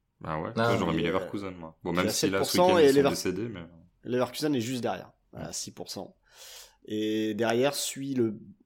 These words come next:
Speaker 3: suit, bah, Monaco en trois, et Lyon est beaucoup plus bas parce qu'il y a Francfort qui est intercalé aussi entre les deux.
Speaker 2: Ouais, après Lyon, euh, je pense qu'un mec de Five Thirty-eight a vu un match et a dit : « Ok, non, non, les gars, il faut baisser là, le,
Speaker 3: <laughs>
Speaker 2: l'algorithme a faux, on va changer tout ça. »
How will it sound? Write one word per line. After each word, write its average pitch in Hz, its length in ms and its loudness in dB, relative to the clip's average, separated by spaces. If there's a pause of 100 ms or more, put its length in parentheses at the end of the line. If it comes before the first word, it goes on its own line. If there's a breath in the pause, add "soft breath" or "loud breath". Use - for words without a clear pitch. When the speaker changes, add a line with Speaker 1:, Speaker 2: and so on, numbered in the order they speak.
(140)
Speaker 3:
suit, 123 400 -8
bah, 104 160 -4
Monaco 147 560 0 (440)
en 104 120 -14
trois, 131 440 0
et 110 220 4
Lyon 127 300 0
est 104 260 2
beaucoup 117 220 -10
plus 117 120 -12
bas 143 120 -2
parce 151 120 -10
qu'il - 140 -6
y 101 40 -2
a 98 120 -4
Francfort - 420 -10
qui - 140 -14
est 98 40 -6
intercalé - 480 -14
aussi - 500 -18
entre - 180 -16
les - 80 -14
deux. - 80 -4
Speaker 2:
Ouais, 113 80 -2
après 117 260 4
Lyon, 117 380 2
euh, 95 260 -6
je - 120 -14
pense 107 160 -6
qu'un 104 100 0
mec 101 160 4
de 101 60 2
Five 101 200 -2
Thirty-eight 104 360 -4
a 98 60 4
vu 98 180 0
un 98 100 2
match 107 300 4
et 95 40 -2
a 95 40 -2
dit : « 92 160 0
Ok, 92 160 0
non, 101 180 4
non, 98 140 -2
les 92 80 -8
gars, 90 100 -8
il - 100 -10
faut - 120 -10
baisser 90 340 -4
là, - 100 -6
le, - 60 -8
Speaker 3:
<laughs> - 580 -10
Speaker 2:
l'algorithme 95 540 0
a 95 60 2
faux, 104 340 2
on 98 60 -12
va 92 100 -4
changer 92 260 -6
tout - 100 -20
ça. » - 140 -20